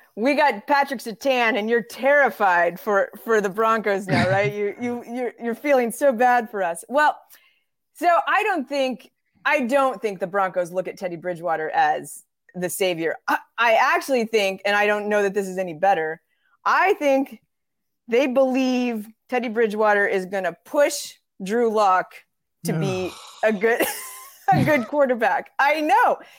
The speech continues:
Speaker 1: Hey, you're preaching to the choir over there, Stats. I'm like, it,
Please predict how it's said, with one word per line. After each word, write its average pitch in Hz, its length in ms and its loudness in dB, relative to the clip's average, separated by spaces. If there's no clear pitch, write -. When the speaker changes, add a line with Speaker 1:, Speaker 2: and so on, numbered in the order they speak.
Speaker 1:
Hey, 302 340 0
you're 240 140 -10
preaching 370 380 -4
to 330 80 -4
the 269 100 0
choir 262 580 2
over 185 200 0
there, 180 140 4
Stats. 190 420 0
I'm 285 200 2
like, 285 360 2
it, 247 220 -2